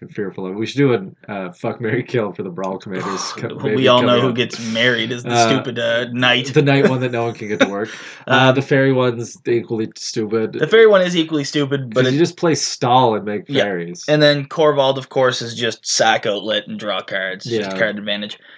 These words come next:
Speaker 1: Yep.
Speaker 2: But they're all way better than, I actually like them a lot better than the C nineteen commanders,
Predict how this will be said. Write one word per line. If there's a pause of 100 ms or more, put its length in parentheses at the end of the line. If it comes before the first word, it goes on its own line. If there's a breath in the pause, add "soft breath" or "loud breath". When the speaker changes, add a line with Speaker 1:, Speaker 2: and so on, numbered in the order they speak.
Speaker 1:
Yep.
Speaker 2:
But
they're
all
way
better (200)
than,
I
actually
like
them
a
lot
better
than
the
C
nineteen
commanders,